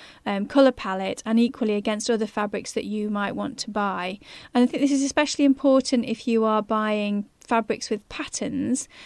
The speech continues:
because sometimes the tone or the shades of the pattern don't photograph quite as well as they come out in real life. And so, uh, I think getting that, that combination in front of you and then being able to put that against your other fabrics,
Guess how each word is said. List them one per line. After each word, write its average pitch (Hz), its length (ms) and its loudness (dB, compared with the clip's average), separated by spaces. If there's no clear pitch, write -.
because 226 580 2
sometimes 240 520 4
the 233 80 -8
tone 240 420 2
or 220 80 0
the 208 80 -2
shades 226 320 0
of 208 60 -8
the 226 60 -8
pattern - 300 -6
don't 214 260 -2
photograph 226 540 -2
quite - 280 -4
as - 160 -10
well 202 180 -2
as 196 120 -8
they 196 120 -2
come 214 240 -6
out 196 260 -4
in 196 220 -4
real 196 180 -2
life. 196 460 -2
And 196 180 -6
so, 202 380 -2
uh, 202 260 -2
I 214 80 -2
think 254 220 -2
getting 214 240 0
that, 202 220 -6
that - 180 -4
combination 202 560 -4
in 196 80 -6
front 220 320 0
of 208 100 -8
you 196 160 -2
and 202 100 -4
then 208 160 0
being 208 160 -2
able 202 140 -4
to - 120 -8
put - 280 -2
that 220 160 -4
against 196 320 -8
your 202 140 -4
other 202 100 -6
fabrics, 196 760 -4